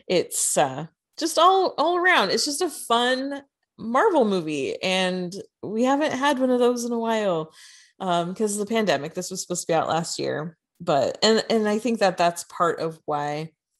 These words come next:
where the frustration is coming for some people, 'cause I've, you know, I've read a lot of critiques of people who were not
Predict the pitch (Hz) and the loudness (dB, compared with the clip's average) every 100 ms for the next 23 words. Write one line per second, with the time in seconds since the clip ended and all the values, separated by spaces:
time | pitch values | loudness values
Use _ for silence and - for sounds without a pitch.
0 | _ _ _ _ _ - 185 170 165 147 | _ _ _ _ _ 2 4 4 0 -2
1 | 156 156 147 - 180 185 - 196 180 185 | -4 -6 -6 -6 -6 -8 -6 -4 -2 -4
2 | - 180 170 180 185 180 175 185 196 196 | -4 -4 -4 -4 -2 -4 -2 0 -2 -2
3 | - - - - 180 156 156 170 254 240 | -18 -20 -14 -2 2 4 2 6 6 8
4 | 175 170 160 151 151 151 - - 175 175 | 8 6 6 4 2 -2 -12 -10 -6 -2
5 | 170 - 165 - 180 170 165 165 151 156 | -2 -2 -6 -6 -4 0 0 0 -2 -2
6 | 143 110 | -2 -4